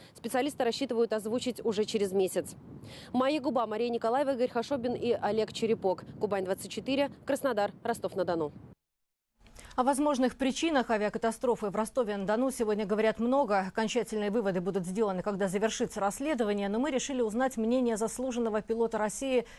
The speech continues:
Speaker 2: Петра Марченко. Четыре года назад ему удалось посадить в аэропорту Шанхая «Боинг», у которого вышло из строя большинство автоматических систем. Командиру пришлось больше трех часов вручную вести лайнер.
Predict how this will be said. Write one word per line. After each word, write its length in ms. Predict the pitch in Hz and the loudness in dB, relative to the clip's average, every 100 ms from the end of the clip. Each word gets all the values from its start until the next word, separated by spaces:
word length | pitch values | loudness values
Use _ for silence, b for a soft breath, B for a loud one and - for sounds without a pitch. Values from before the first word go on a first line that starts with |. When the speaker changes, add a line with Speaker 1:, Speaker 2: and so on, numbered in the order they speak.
| B | B
Speaker 2:
Петра 260 | 254 233 226 | -2 2 2
Марченко. 580 | 226 180 - 175 175 - B B | 2 0 -4 0 0 -2 B B
Четыре 320 | - 254 208 | 0 2 2
года 180 | 208 190 | 0 0
назад 280 | 196 247 | 0 0
ему 180 | 240 202 | -2 -2
удалось 340 | 185 202 226 - | 0 2 0 -2
посадить 480 | 214 233 214 202 | -4 -2 0 -2
в 60 | 180 | 0
аэропорту 420 | 190 185 202 202 | -2 0 -2 -2
Шанхая 480 | 202 208 196 220 185 | -4 -4 -2 2 2
«Боинг», 380 | 175 269 233 190 | 2 2 2 0
у 60 | |
которого 380 | 180 202 240 202 | -4 -2 0 0
вышло 300 | 196 220 202 | 0 -2 -2
из 100 | 196 | -4
строя 400 | - 254 254 220 B B | -2 2 4 2 B B
большинство 680 | 190 233 247 220 - 226 269 | -2 0 0 -2 -2 2 2
автоматических 800 | - 240 214 208 254 233 - 247 | 2 -2 -2 -2 -4 -4 -4 -4
систем. 500 | 240 - - 226 170 B B - | -4 -6 0 0 -2 B B -2
Командиру 400 | 240 226 233 233 | 0 2 2 0
пришлось 460 | 208 214 262 240 | 0 -2 0 0
больше 420 | 180 196 269 - 262 | 0 0 0 0 -2
трех 300 | 247 247 - | 2 2 0
часов 440 | 254 262 214 170 | -6 0 0 0
вручную 800 | - 208 226 220 214 240 277 240 | -2 0 0 0 0 2 4 2
вести 400 | 180 196 - 220 | 0 -4 -2 0
лайнер. 480 | 233 220 185 165 | 2 2 2 -2